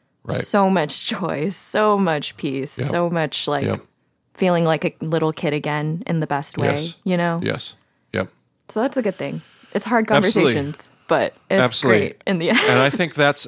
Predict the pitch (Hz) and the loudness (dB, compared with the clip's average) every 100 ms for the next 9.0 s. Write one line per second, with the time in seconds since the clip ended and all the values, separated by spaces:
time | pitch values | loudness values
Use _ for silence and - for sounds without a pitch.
0 | - 123 123 - - 120 120 110 92 131 | 0 2 2 0 0 2 4 2 2 2
1 | 131 120 104 92 - 92 85 90 101 143 | 2 0 0 -2 -2 -2 -2 -2 -2 0
2 | 156 - 151 131 113 110 117 113 98 - | -2 0 0 0 0 0 0 -2 -2 -2
3 | 113 - 113 123 - 123 127 120 127 113 | -4 -4 -2 -4 0 2 2 2 0 2
4 | 117 113 110 120 120 123 139 147 - 135 | 0 0 0 2 2 2 0 0 -2 0
5 | 127 117 110 123 107 113 107 107 117 104 | 0 0 2 0 0 -2 0 2 2 0
6 | 101 - 104 95 110 113 107 107 107 101 | -2 -2 -2 0 0 2 2 2 2 0
7 | 95 - 113 - 101 107 101 104 101 98 | -2 0 0 0 -4 -2 -2 -2 -2 -4
8 | 98 117 - 269 269 104 254 202 - | 0 -2 0 -2 0 2 0 -2 -6